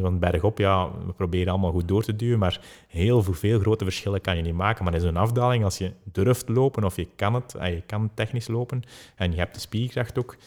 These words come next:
ja, dan kan je echt heel snel verschillen maken, hè. En dan moet je, ja, dan moet je wel wat gewoon zijn tussen de, tussen de rotsen en tussen de stenen om daar wel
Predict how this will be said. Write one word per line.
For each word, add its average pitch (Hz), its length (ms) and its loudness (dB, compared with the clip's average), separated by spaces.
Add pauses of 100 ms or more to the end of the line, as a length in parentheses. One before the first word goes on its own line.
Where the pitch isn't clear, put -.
(240)
ja, 90 120 -2
dan 80 160 -2
kan 85 160 -2
je 85 80 -4
echt - 220 -6
heel 120 260 4
snel 107 300 -2
verschillen 98 360 -4
maken, 82 280 -6 (120)
hè. 113 60 -10
En 90 80 -4
dan 85 120 0
moet 92 180 -2
je, 95 100 0
ja, 87 340 -2 (360)
dan 95 140 0
moet 113 160 2
je 107 60 2
wel 101 120 6
wat 98 120 4
gewoon 98 320 2
zijn 104 180 4
tussen - 240 -4
de, 87 140 0
tussen - 260 -4
de 85 80 0
rotsen 101 300 -4
en 98 80 0
tussen - 220 -8
de 82 60 -4
stenen 107 360 0
om 92 140 0
daar 98 240 0
wel 98 280 0